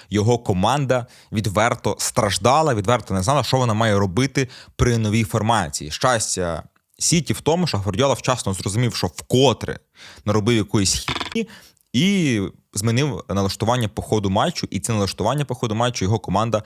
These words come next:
зрозуміла краще, ніж стартовий план. По Арсеналу скажу наступне: що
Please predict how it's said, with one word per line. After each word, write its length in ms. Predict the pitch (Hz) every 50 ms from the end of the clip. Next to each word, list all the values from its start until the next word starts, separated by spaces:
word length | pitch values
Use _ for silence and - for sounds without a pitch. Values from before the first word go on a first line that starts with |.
| - - -
зрозуміла 500 | - - 110 113 98 110 117 113 98 87
краще, 440 | - - 104 120 127 - - 104
ніж 260 | 87 95 101 95 - -
стартовий 500 | - - - 101 101 95 - - 95 92
план. 260 | 87 - 101 92 - - - _
По 160 | - 135 143
Арсеналу 500 | 147 135 - - 123 143 175 208 220 202
скажу 240 | - - 123 117 135
наступне: 520 | 127 120 - - - 175 190 - - 170
що 800 | 135 - - 117 123 127 127 127 123 123 120 120 117 113 107 -